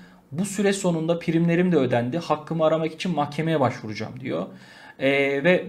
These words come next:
bu noktada, e, bağlanan maaşının iptal edildiğini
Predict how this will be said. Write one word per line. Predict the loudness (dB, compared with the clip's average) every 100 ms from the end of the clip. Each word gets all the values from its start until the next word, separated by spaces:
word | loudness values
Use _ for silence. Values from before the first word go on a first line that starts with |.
| -8 -12 -2
bu | 0
noktada, | 2 0 0 2 0 -2 -12 -18 -6
e, | -2 0 2
bağlanan | 4 6 6 4
maaşının | 4 2 0 -2 -2
iptal | -4 0 4 6
edildiğini | 4 0 -2 -2 -2